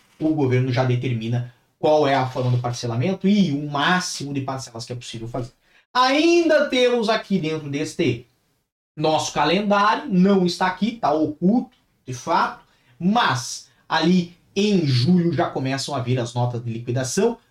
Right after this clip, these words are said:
do I R S. Obviamente, julho e agosto é data pra iniciar o pagamento, pode ser parcelado, pode ser pago à vista, consoante também os valores. Reembolsos de I R S também,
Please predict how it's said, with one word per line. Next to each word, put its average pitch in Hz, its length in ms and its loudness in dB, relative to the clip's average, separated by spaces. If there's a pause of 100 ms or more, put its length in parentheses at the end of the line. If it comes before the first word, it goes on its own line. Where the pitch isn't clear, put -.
(100)
do 196 360 2
I 151 140 0
R 147 240 2
S. - 380 -2 (160)
Obviamente, 160 500 0
julho 156 200 -4
e 160 40 2
agosto 170 640 2 (280)
é 170 120 2
data 135 420 -2
pra 131 440 -4 (160)
iniciar 127 400 -2
o 117 60 -10
pagamento, 175 480 -2
pode 175 320 2
ser 135 240 -6
parcelado, 131 680 -2 (300)
pode 127 240 2
ser 123 280 -2
pago 117 280 -4
à 131 40 -4
vista, 120 400 -4
consoante 127 560 -6
também 104 320 -8
os 113 120 -10
valores. 214 460 0 (200)
Reembolsos 214 720 2
de 185 60 -2
I 202 60 0
R 185 200 2
S 175 240 2
também, 165 340 -6